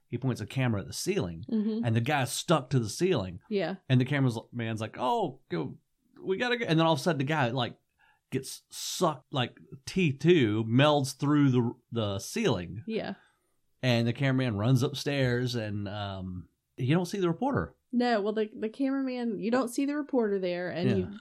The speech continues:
Speaker 2: the cameraman falls down, and you see just the, the point of view of the camera on the floor, and I think you see the cameraman's hands get pulled away or something,
Speaker 1: Yeah,
Speaker 2: or
Speaker 1: and
Speaker 2: maybe
Speaker 1: that's it.
Speaker 2: sucked down, I can't
Speaker 1: Yeah.
Speaker 2: remember. And then that's,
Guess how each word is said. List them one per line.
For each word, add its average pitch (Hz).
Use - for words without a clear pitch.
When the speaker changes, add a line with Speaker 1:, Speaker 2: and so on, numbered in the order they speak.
Speaker 2:
the 196
cameraman 220
falls 208
down, 185
and 196
you 208
see 233
just 196
the, 190
the 196
point 220
of 196
view 196
of 180
the 175
camera 196
on 160
the 170
floor, 180
and 156
I 160
think 196
you 196
see 196
the 165
cameraman's 160
hands 165
get -
pulled 165
away 147
or 160
something, 175
Speaker 1:
Yeah, 107
Speaker 2:
or -
Speaker 1:
and -
Speaker 2:
maybe 180
Speaker 1:
that's 117
it. -
Speaker 2:
sucked 170
down, 156
I 156
can't 165
Speaker 1:
Yeah. 98
Speaker 2:
remember. 78
And 170
then 170
that's, -